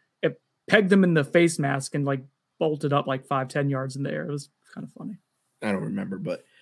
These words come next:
Speaker 2: the tight end group is still a concern. Cam McDonald's not working out. Mike Norvell has said that on record, so that's something we can put out there and stay. So obviously, number one in that room is currently not available. But that room's always been about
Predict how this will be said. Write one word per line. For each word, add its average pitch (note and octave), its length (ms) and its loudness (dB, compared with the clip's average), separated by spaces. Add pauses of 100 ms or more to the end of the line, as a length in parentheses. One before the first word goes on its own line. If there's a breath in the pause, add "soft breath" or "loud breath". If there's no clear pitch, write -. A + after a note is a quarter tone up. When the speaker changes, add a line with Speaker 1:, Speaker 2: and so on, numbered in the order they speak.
(220 soft breath)
Speaker 2:
the C3 120 4
tight E3+ 280 4
end C3+ 180 2
group A2+ 220 2
is G2 140 -2
still G2+ 520 0
a F#2 60 -8
concern. - 420 -12
Cam D3 200 2
McDonald's A2 520 0
not G2 220 -2
working F#2+ 260 -4
out. F#2 360 -2
Mike D3+ 180 -6
Norvell F2 380 -6
has F2 140 -8
said F#2 180 -6
that F#2 140 -6
on F#2 160 -8
record, F#2 420 -4
so F2 100 -10
that's F#2+ 180 -10
something F#2+ 180 -10
we F2+ 60 -8
can - 160 -10
put F2+ 160 -8
out F#2 160 -8
there F2 120 -8
and F2+ 200 -10
stay. F#2 360 -6 (440 soft breath)
So G#2 200 2
obviously, G#2 500 2
number F#2+ 300 0
one G2 360 0
in F#2 160 -4
that F#2 220 -8
room F#2 260 -4
is - 140 -10
currently F2 380 -8
not F#2 180 -8
available. F2 540 -10
But A2 100 4
that A#2+ 180 4
room's A2 240 -2
always G2+ 360 2
been F2+ 240 -2
about F2+ 340 -6